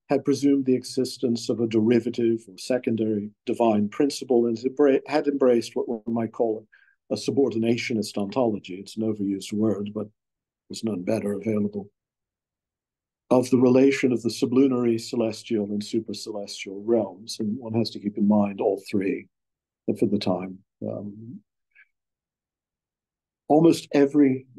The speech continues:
system attempted with greater or lesser complexity and with greater or lesser mythical adornments to connect the world here below to its highest principle by populating the interval between them with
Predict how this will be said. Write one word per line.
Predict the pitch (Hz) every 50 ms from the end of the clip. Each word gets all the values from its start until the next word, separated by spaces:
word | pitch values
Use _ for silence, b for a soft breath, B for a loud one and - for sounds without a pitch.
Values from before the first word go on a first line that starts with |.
| - -
system | - - - 151 139 - - - - 202 190 - - _ _ _ _ _ _ _ _ _ _ _ -
attempted | 117 - - 156 143 135 135 - - 104 95 -
with | 104 104 -
greater | - 127 123 131 139 135 143 135 123
or | - 110 110
lesser | 110 113 113 113 - 117
complexity | - - 107 104 - 127 117 113 - - - 98 101 101 98 98
and | 101
with | 101 - - _
greater | - 113 113 113 113 120 113
or | 107 104
lesser | 104 107 113 110 - - 113 104
mythical | 101 110 120 117 - 117 - 127 110 101
adornments | 95 110 123 131 147 143 131 110 98 98 - - - - - _ _ _ _ _ _ _ _ _ _ _ _ _ _ _ _ _ _ _ -
to | -
connect | - 147 143 147 147 - _
the | - 151
world | 139 139 135 131 123 120 110
here | 113 139 135 123
below | 107 113 113 113 120 117 117
to | 113 - 113 104
its | 104 -
highest | - 120 113 117 113 110 - - _
principle | - 117 110 - - 107 107 98 95
by | - 110
populating | 104 - - 131 127 123 - 127 120 120 120 117 110 110 110 107
the | 107 113 120
interval | 120 120 123 123 110 113 110 101
between | - 107 - - - 156 151 143
them | 117 104 104
with | 110 107 -